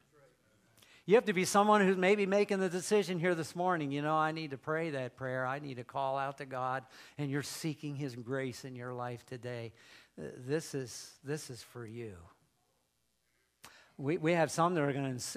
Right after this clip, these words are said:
assist us here this morning, and we'll just ask you to come and, and be prepared. And as they're coming and, and preparing our, our, uh, uh, staff and others that may be helping us here this morning,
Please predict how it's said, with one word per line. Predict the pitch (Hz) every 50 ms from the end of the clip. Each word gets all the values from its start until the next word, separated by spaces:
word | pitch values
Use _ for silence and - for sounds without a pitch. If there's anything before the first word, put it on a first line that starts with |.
| - -
assist | 139 127 - - - 180 196 - - -
us | 143 147 180 185 - - -
here | - 139 131
this | 120 107 - -
morning, | 135 127 131 139 151 190 185 135 131
and | 127 123 127
we'll | 131 139
just | 135 139 131 - 143
ask | 135 139 135 127 - -
you | 135 139
to | 135
come | 131 - 147 139 139 151 160 139
and, | 123 113 104 107 - _ _ _ _ _ - - _ _ _ _
and | 147 131 127 131 131 127 120 202 - 143
be | 139 143 147
prepared. | 147 - 135 127 - 143 139 139 143 143 143 147 123
And | 127 135 120 117 117 123 - 131
as | 120 123 135 120
they're | 117 143 139 139
coming | 139 - 143 143 139 139 139 139 139 131 123
and, | 127 120 113 110 - _ _ - - - - - _ -
and | 131 123 113
preparing | 127 131 120 - 151 143 139 139 139 135 135 135 131 120
our, | 120 123 120 120 120 110 117 - -
our, | 123 120 123 123 120 120 120
uh, | 117 113 113 113 113 110 - 277 -
uh, | 123 120 120 110 98
staff | - - - - - 143 135 135 139 143 135 139 - 135
and | 123 120 117 117 110 - _ _ _ _ _ _ _ _ _ _ -
others | 135 127 127 135 135 - -
that | 139 123 127 139
may | 135 127 127
be | 123 123 120
helping | - 139 131 131 - 139 123 127
us | 131 127 -
here | - 147 139
this | 127 127 113 - -
morning, | 135 131 131 131 135 135 131 123